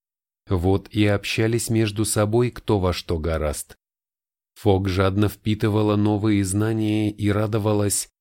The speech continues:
когда удавалось понять, что значит то или иное слово. Значит, ослабевало действие отупляющей отравы. Некоторые фразы она переводила про себя почти полностью. Например,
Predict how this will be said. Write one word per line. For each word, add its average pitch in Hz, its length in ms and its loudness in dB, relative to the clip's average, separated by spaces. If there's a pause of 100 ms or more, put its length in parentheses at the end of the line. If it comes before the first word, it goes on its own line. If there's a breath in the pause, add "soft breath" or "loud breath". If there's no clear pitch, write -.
(140)
когда 110 340 0
удавалось 113 640 0
понять, 107 540 -2 (260)
что - 320 0
значит 98 580 -2
то 92 200 0
или 104 480 0
иное 110 340 -2
слово. 98 500 -4 (680)
Значит, 90 680 -2
ослабевало 113 840 0
действие 98 680 -2
отупляющей 107 920 -2
отравы. 95 580 -4 (840)
Некоторые 92 840 2
фразы 101 520 -2
она 107 280 0
переводила 110 760 0
про 110 180 -2
себя 104 380 -2
почти - 420 -6
полностью. 80 920 -4 (300)
Например, 101 720 -2